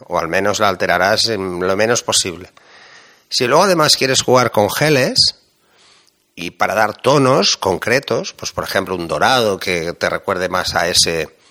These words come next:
ese amanecer de verano que es como un poco más dorado,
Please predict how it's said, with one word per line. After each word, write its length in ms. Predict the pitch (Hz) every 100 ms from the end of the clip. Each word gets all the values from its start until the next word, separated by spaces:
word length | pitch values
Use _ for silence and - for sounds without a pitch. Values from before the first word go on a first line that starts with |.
| _ - - _
ese 220 | 107 - 101
amanecer 760 | 95 90 85 101 101 98 90 87 - - _ _ _
de 140 | 85 90
verano 520 | 82 92 107 95 90
que 100 | 90
es 100 | -
como 220 | 101 95
un 80 | 87
poco 220 | 95 92
más 220 | 92 90
dorado, 380 | 101 127 139